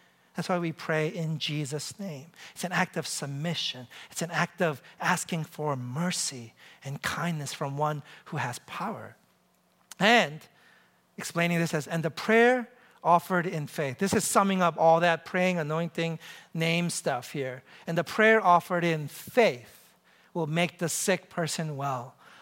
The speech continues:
The Lord will raise them up. If they have sinned, they will be forgiven." I think this way of understanding sin opens up a whole sort of bigger idea of sin for me. Sinning is sort of this gap,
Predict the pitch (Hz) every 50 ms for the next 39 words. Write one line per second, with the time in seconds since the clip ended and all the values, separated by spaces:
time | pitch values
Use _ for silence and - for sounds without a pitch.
0 | - _ - 185 160 156 165 170 175 185 185 170 170 156 151 143 147 151 165 160
1 | 135 170 165 160 151 147 143 143 143 - 147 135 - 151 135 143 135 - - -
2 | - 170 165 165 165 170 165 - - - - - - - _ _ - 156 143 139
3 | 135 156 156 147 147 147 135 - - 143 127 147 127 139 147 156 175 - 233 240
4 | 233 175 - 196 165 - - - - - - - - 175 175 180 190 180 165 170
5 | 165 170 165 - 190 175 165 160 151 - - - 220 202 180 160 180 175 - 202
6 | 175 165 135 170 170 170 - - _ _ - - - _ - - 160 147 - -
7 | - - 196 190 190 190 190 185 190 185 175 165 - 185 170 165 151 - - -
8 | - - _ - - 226 233 196 208 208 202 196 190 196 160 160 170 156 165 180
9 | 170 160 - - - 226 233 214 - 175 139 135 127 120 123 143 _ _ _ _
10 | _ _ _ _ _ _ - - - 262 269 247 240 226 214 208 196 196 190 180
11 | 160 - - - - - 208 196 185 180 139 165 156 - - - 185 196 202 170
12 | 113 - - -